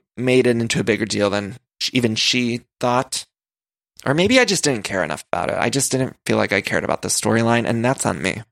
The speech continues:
That's on me. Then we cut to, uh, talking about Madison saying, uh, Shep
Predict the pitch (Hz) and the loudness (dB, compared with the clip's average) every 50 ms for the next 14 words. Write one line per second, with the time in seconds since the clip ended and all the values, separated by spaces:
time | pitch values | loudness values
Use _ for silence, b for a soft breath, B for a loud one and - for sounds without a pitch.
0 | _ _ _ _ _ _ _ _ _ _ _ - - 117 110 - - 117 117 117 | _ _ _ _ _ _ _ _ _ _ _ -8 -6 -6 -4 -4 -4 -6 -4 -2
1 | 117 120 107 101 _ _ _ _ _ _ _ _ _ _ _ _ _ _ _ _ | -4 -4 -4 -6 _ _ _ _ _ _ _ _ _ _ _ _ _ _ _ _
2 | _ _ - 127 135 147 156 165 - - 143 - - - - 135 131 127 123 120 | _ _ -2 0 0 2 0 0 0 -2 -6 -4 -4 -2 0 2 4 4 2 2
3 | _ _ _ _ _ _ _ _ _ _ _ _ - 120 117 117 110 - - 135 | _ _ _ _ _ _ _ _ _ _ _ _ -4 -2 0 0 0 0 0 2
4 | 131 135 - - 139 135 135 135 131 131 120 - _ _ _ _ - 127 123 117 | 2 2 2 -2 -4 -4 -4 -6 -6 -8 -10 -12 _ _ _ _ -6 -2 0 0
5 | 110 - 110 127 127 139 143 143 - - 147 131 127 127 120 - - 123 120 120 | 0 2 0 2 2 2 2 2 0 0 -2 -2 -2 0 0 0 2 0 0 0
6 | 120 123 123 120 117 117 113 110 - _ _ _ _ _ _ _ _ - - 113 | 0 0 -2 -4 -6 -8 -12 -14 -16 _ _ _ _ _ _ _ _ -12 -10 -8
7 | 98 92 - - - - 135 123 - - | -4 -2 0 2 2 4 2 2 0 -4